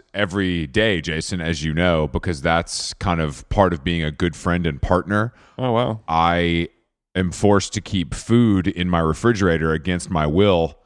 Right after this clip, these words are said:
Speaker 2: <laughs>
Speaker 1: um, because my wife demands it. Uh, but when it comes to your health, <laughs> Jason, there's absolutely no compromise. So don't go back to that one doctor who uses your appointment to catch up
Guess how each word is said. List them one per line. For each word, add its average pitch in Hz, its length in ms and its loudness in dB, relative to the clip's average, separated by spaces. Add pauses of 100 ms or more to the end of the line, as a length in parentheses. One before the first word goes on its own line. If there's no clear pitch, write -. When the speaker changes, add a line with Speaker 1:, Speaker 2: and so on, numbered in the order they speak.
(160)
Speaker 2:
<laughs> - 200 -8
Speaker 1:
um, 78 500 0
because 90 440 -2
my 80 360 -2
wife 85 460 0
demands 82 460 -4
it. 67 180 -10 (140)
Uh, 82 340 0
but 78 140 -2
when 107 140 2
it 104 80 -10
comes 147 240 -2
to 110 80 0
your 92 80 4
health, 131 320 2
<laughs> - 0 -
Jason, 90 500 -2 (340)
there's 113 220 6
absolutely 113 460 0
no 98 120 4
compromise. 95 600 0
So 95 180 -2
don't 117 280 -2
go 113 120 2
back 95 260 -2
to - 100 -8
that 80 140 -2
one 95 280 0
doctor 80 560 0 (240)
who 95 80 0
uses 101 320 0
your 95 80 6
appointment 92 480 -2
to 90 80 -4
catch - 400 0
up 90 260 2